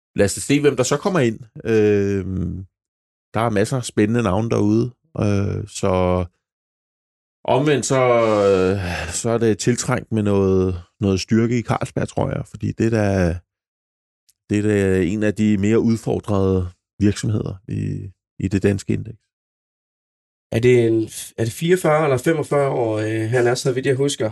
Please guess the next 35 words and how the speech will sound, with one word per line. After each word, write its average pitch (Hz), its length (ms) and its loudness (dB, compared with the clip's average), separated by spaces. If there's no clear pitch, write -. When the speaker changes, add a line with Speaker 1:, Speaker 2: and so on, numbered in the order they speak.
Speaker 2:
Og 107 300 -6
det 147 100 2
her 156 100 2
er 135 80 2
faktisk - 280 -2
det - 80 -6
tredje 170 260 2
C - 120 -8
femogtyve-selskab, 123 920 -2
øh, 101 220 -4
han 104 120 -12
får 135 180 -4
en 113 60 -8
toppost 127 500 -6
i. 120 160 -8
Speaker 1:
Ja. - 80 -2
Speaker 2:
Først 180 180 0
var 170 60 0
det 135 120 -6
Danske - 280 -2
Bank. - 340 -2
Der 147 80 4
blev 147 120 4
han 143 100 -2
så 151 180 2
underkendt 147 400 0
af 104 60 0
Finanstilsynet. 139 800 -2
Så - 140 -2
I 127 180 2
S 156 240 0
S. - 180 -14
Speaker 1:
Mm. 95 60 -4
Speaker 2:
Nu 85 220 0
Carlsberg. 156 520 0